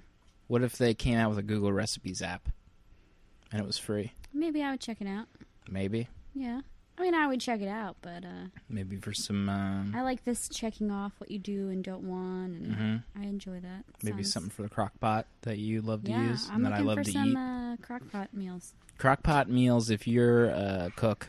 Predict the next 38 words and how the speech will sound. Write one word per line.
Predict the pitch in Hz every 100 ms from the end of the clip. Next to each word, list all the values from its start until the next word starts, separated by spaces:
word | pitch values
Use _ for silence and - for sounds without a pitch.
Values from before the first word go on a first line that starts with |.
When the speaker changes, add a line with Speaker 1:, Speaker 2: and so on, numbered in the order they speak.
| -
Speaker 1:
and | 101 95
you | 98 104
have | 101
some | 101
crock | 101 95 -
pot | 92
recipes | 85 95 - - 90 85
for | - 90
anonymity, | 80 87 92 90 87 85 - -
let | 95 90
us | 92 -
know. | 92 87 85 -
Speaker 2:
That | 247
involve | 233 226 220
chicken. | - - 214 196 196 - - _ -
Speaker 1:
Anything | 113 127 - 160 143
with | 120 -
chicken. | - 98 85 92
If | 110
it | 107
doesn't | 117 143
include | 139 127 147
chicken, | 139 143 151 139
then | 110 98 - -
jump | 113 101
off | 101 95
a | 98
bridge, | 95 90 95 110 - - - -
essentially. | - - - - 71 - - - _ - - _ - - - -
Next | 143 190 - - - - - -
down | 135 135 139 139 -
the | 123 113
line. | 104 98 95 90 82 - - _ _ - _ _ _ _ _ _ _ -
What | 120
do | 107
I | 90
have | -
here? | -